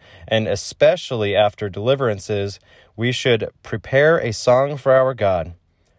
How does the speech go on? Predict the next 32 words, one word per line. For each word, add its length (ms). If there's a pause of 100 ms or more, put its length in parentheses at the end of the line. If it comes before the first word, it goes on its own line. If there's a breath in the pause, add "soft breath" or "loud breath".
Earth 340
should 340
be 220
a 160
temple 420
filled 300
with 140
the 100
songs 460
of 160
grateful 400
saints, 460 (300 loud breath)
and 160
every 320
day 420 (180 soft breath)
should 200
be 140
a 140
censer 520
smoking 680 (240 soft breath)
with 180
the 120
sweet 460
incense 480
of 120
thanksgiving. 760 (580)
How 220
joyful 560
Jeremiah 580
seems 400
to 100
be 340